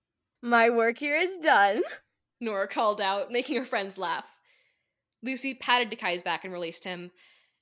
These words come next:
Speaker 2: Addressing Nora, she said, "You know you're too nice for your own good, right?"
Speaker 1: "I know."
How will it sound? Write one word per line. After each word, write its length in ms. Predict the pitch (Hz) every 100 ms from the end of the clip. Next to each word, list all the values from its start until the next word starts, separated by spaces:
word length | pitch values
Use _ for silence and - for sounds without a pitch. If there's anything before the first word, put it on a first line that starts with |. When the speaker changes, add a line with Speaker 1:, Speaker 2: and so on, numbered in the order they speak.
| _ _
Speaker 2:
Addressing 400 | 220 226 220 254
Nora, 320 | 220 208 226
she 120 | - 240
said, 460 | 233 208 202 214 _ _ _ -
"You 160 | 349
know 100 | 403
you're 180 | 381 349
too 140 | 349
nice 340 | 302 175 180 -
for 100 | 226
your 140 | 202
own 220 | 196 214
good, 380 | 233 196 170 175
right?" 340 | 170 165 180 _ _ _ _ _ -
Speaker 1:
"I 180 | 605 480
know." 540 | 240 220 208 202 214